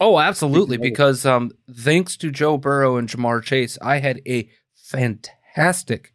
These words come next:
Speaker 1: fantasy football season.
Speaker 2: Yeah, um, I'm rooting for the Cincinnati <laughs> Bengals at this point because
Speaker 1: Well, yeah,
Speaker 2: it's
Speaker 1: I mean,
Speaker 2: like
Speaker 1: they're from Ohio, so.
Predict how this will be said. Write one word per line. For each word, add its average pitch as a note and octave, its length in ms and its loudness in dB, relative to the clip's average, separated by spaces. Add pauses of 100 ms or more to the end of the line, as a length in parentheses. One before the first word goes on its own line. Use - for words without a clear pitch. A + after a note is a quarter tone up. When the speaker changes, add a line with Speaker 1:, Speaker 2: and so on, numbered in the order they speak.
(260)
Speaker 1:
fantasy A#2+ 440 -2
football G#2 320 -8
season. - 380 -16 (1300)
Speaker 2:
Yeah, A#2 440 2 (120)
um, A#2 460 0
I'm C3 220 0
rooting A2+ 200 -2
for G#2+ 120 -12
the G#2 60 -10
Cincinnati G#2+ 420 -10
<laughs> - 100 -10
Bengals A2+ 320 -2
at G#2 80 -12
this G#3 180 -8
point A2 320 -8
because A2+ 200 -8
Speaker 1:
Well, G#3+ 100 4
yeah, G#3 180 4
Speaker 2:
it's C#3 80 2
Speaker 1:
I - 20 0
mean, D3+ 80 2
Speaker 2:
like D3 60 2
Speaker 1:
they're D3+ 60 -2
from E3 180 -2
Ohio, A2 480 -2
so. G2+ 420 -10